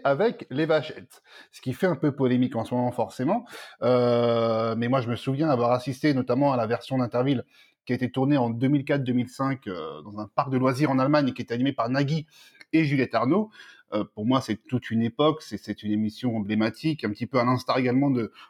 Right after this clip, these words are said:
de ce que pouvait faire France deux, alors sans vachette, mais avec Jeux sans frontières, euh, qui est un peu plus axé sur, euh, sur des, voilà, l'Europe, alors qu'Interville reprenait un peu des, des, des villes de, de, de notre, de notre beau pays.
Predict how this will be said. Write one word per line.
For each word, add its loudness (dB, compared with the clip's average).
de 2
ce -4
que 2
pouvait 2
faire -2
France 0
deux, 4
alors 0
sans 0
vachette, 2
mais -4
avec -4
Jeux 0
sans -2
frontières, 0
euh, -2
qui -12
est -6
un -6
peu -4
plus -2
axé -2
sur, -4
euh, -4
sur -12
des, -12
voilà, -2
l'Europe, 0
alors -4
qu'Interville 2
reprenait 0
un 0
peu -4
des, -2
des, -2
des -2
villes 0
de, -2
de, -10
de -10
notre, -6
de -12
notre -16
beau -4
pays. -4